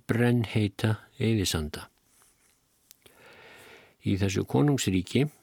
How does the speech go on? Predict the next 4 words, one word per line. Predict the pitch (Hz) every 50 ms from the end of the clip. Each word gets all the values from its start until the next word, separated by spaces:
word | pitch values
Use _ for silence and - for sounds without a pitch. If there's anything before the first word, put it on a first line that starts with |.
| _ _ _ _ _
skrifar | - - - 98 92 90 90 87 90 87 85 - -
Marco, | 110 95 90 - - - 101 117 143 - - _ _ - - _ - -
eða | - 90 87 85 87 87 85 - 104
Rustichello | 95 95 92 - - 95 90 - - 98 90 90 95 113 139 143